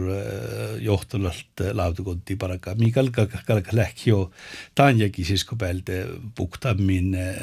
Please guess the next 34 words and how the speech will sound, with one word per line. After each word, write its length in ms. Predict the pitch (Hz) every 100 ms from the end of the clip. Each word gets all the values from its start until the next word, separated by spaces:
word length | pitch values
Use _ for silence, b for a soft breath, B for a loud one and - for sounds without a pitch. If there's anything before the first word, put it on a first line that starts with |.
| 107 -
ohtsaama 580 | 113 - - 87 87
ja, 200 | 90 98 101 110 117 -
mm, 400 | - - - 127
jouluus 440 | 135 113 87 -
lähki 280 | 101 85 -
tain 320 | - 85 90 95
kehtseleemin. 840 | - - - 95 85 57 - - - B B B B B B B -
Ja 80 | 139
mun 160 | 175 185
jahkan 400 | 160 120 143 127
tehdä, 280 | 127 104 92
kun 180 | 120 110
mutur 240 | 120 117 101
värtsel, 480 | 104 - 104 98 104
ö, 560 | 101 101 101 98 - - - - - - 170 92
lautakotti 600 | 113 101 101 104 92 95
kalka 220 | 95 95
tee. 260 | 98 95 92 135 107 -
Amma 180 | 131 135
hän 100 | 143
tehdä 160 | 160 120
kuorra, 420 | 202 160 104 107
sitä 200 | 92 110
sai 180 | 92 101
jo 160 | 117 139
oi, 200 | 110 90
nämä 220 | 90 101
minä 140 | 98 95
laikin 400 | 92 90 - 87
tähtä, 320 | 87 - - - -
tähtä 240 | - 90 170
lääläppä 600 | 151 101 87 - 98 87
tuohta 420 | - 92 - -
vuotta 360 | 113 113 - -